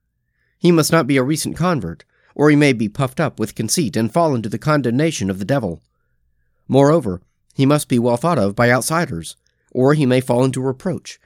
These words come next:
and the snare of the devil. Deacons likewise must be serious, not double-tongued, not addicted to much wine, not greedy for gain. They must hold the mystery of the faith with a clear conscience,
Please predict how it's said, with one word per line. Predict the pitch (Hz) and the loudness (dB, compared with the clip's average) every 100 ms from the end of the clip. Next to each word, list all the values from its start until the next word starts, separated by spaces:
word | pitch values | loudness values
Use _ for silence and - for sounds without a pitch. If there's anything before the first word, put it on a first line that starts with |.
| - | -4
and | 131 | -2
the | 120 | 0
snare | - 185 110 | 0 0 0
of | 92 | -2
the | 104 | -4
devil. | 139 113 82 - _ _ _ _ _ _ _ _ _ - | -6 -6 -10 -16 _ _ _ _ _ _ _ _ _ -4
Deacons | 139 208 143 117 | 2 4 2 0
likewise | 147 165 101 101 120 | -2 -2 -2 -4 -4
must | 156 156 - | -2 -4 -4
be | 139 | -4
serious, | 123 - 156 90 80 - - _ | -4 -2 -2 -2 -6 -10 -14 _
not | 113 151 123 | 0 0 2
double-tongued, | 147 131 117 127 92 82 - _ _ _ - | 0 0 -4 -4 -6 -8 -12 _ _ _ -2
not | 131 147 | 2 2
addicted | 131 123 147 - 82 82 | 0 0 -2 -2 -6 -8
to | - 113 104 | -6 -4 0
much | 127 127 | -2 -2
wine, | 143 117 80 76 _ _ _ | -2 -2 -4 -8 _ _ _
not | - 117 107 | 0 0 0
greedy | 147 131 98 | -2 -2 -4
for | - | -6
gain. | 104 123 90 80 - _ _ _ _ - | -4 -2 -4 -6 -14 _ _ _ _ 2
They | 156 | 4
must | 175 160 | 4 2
hold | 180 175 | 0 0
the | 151 | 0
mystery | 170 - 117 117 | 0 -2 -4 -2
of | 104 | -4
the | 127 | -4
faith | 127 151 107 - | -4 -4 -4 -6
with | 127 | -6
a | 127 | -6
clear | - 180 | -4 -6
conscience, | 175 170 156 165 165 - | -4 -6 -6 -10 -12 -14